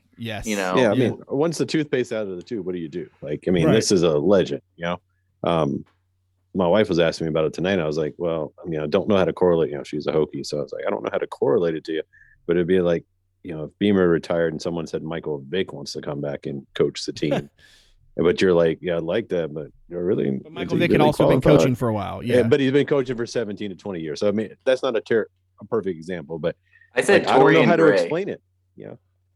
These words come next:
Speaker 3: Yeah, Torian Gray is probably a good explanation, but she wouldn't know who that is.
Speaker 2: But
Speaker 3: Uh,
Speaker 2: Torian Gray
Speaker 1: That's
Speaker 2: wasn't as good of a player, I guess,
Speaker 1: Yeah,
Speaker 2: right?
Speaker 1: right.
Speaker 3: Yeah.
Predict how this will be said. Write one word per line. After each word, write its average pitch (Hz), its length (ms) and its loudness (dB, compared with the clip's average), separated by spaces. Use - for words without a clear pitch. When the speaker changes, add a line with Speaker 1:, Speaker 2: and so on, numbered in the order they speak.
Speaker 3:
Yeah, 143 160 2
Torian 156 320 2
Gray 107 140 2
is 98 60 -6
probably 98 220 -2
a 85 60 -4
good 82 160 -6
explanation, 80 560 -8
but 87 160 2
she 104 120 2
wouldn't 85 200 4
know 71 100 -2
who 71 140 -4
that 67 160 -4
is. - 260 -8
Speaker 2:
But 135 200 4
Speaker 3:
Uh, - 40 0
Speaker 2:
Torian 185 280 4
Gray 131 140 4
Speaker 1:
That's 127 80 2
Speaker 2:
wasn't 123 260 2
as 104 80 -4
good 113 160 2
of 110 60 0
a 98 80 0
player, 98 420 -2
I - 20 -8
guess, 87 180 -10
Speaker 1:
Yeah, 139 260 -2
Speaker 2:
right? 113 120 0
Speaker 1:
right. 120 140 0
Speaker 3:
Yeah. 78 240 2